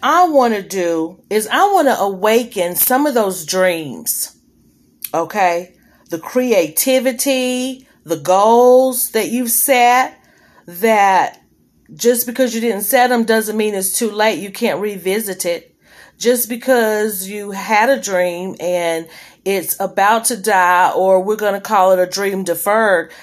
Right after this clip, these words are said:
doesn't mean that you can't dream again. Yes, what comes to your mind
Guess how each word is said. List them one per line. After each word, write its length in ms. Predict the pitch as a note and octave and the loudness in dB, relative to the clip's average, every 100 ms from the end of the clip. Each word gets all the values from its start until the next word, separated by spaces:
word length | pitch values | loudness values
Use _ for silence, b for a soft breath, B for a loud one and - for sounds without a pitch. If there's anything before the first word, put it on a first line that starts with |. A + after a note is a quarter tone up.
| B | B
doesn't 540 | D3 G#3 A3+ A#3+ B3 G#3+ | -2 2 4 2 0 -2
mean 220 | A#3 A#3+ | 0 0
that 180 | A3 A3+ | -4 -8
you 60 | |
can't 360 | A3 A#3+ G#3 F#3 | -10 -6 -6 -4
dream 280 | A3+ G#3+ G3 | -2 -2 -4
again. 520 | F#3 A3 G#3+ D3 C#3 B B B | -6 -4 -2 -2 -6 B B B
Yes, 540 | F#3+ A#3+ G#3 D#3 - b - | -2 2 4 2 -2 b -18
what 380 | F#3 D#4+ G4 | -2 0 0
comes 580 | - F4 D#4 D4+ D4 - | -4 -2 0 0 -2 -4
to 360 | - D4 C4+ C4 | -4 -2 0 -2
your 220 | A3+ A#3 | -2 0
mind 720 | A3+ A3 G3 E3 C#3 B2+ F#2+ | 0 0 2 0 0 -4 -10